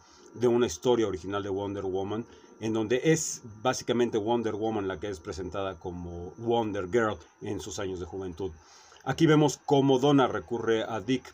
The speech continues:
para ayudarle, para pedirle ayuda y encontrar su origen y poder vivir tranquila consigo misma durante algún tiempo. Vemos cómo, eh,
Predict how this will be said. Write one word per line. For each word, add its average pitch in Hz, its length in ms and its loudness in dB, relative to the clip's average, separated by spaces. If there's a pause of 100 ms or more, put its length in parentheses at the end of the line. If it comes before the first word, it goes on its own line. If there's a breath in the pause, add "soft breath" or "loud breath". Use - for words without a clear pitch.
(120)
para 104 520 2
ayudarle, 110 880 0 (120)
para 107 180 0
pedirle 127 320 0
ayuda 98 380 -4 (640 loud breath)
y 113 720 0
encontrar 113 560 0
su - 120 -2
origen 110 420 -2
y 110 100 -8
poder 113 840 0 (100)
vivir 127 300 2
tranquila 113 960 0 (420)
consigo 143 440 2
misma 101 320 -2
durante 92 400 -6
algún 92 260 -8
tiempo. 80 380 -8 (1200 loud breath)
Vemos 151 520 4
cómo, 135 640 6
eh, 110 320 4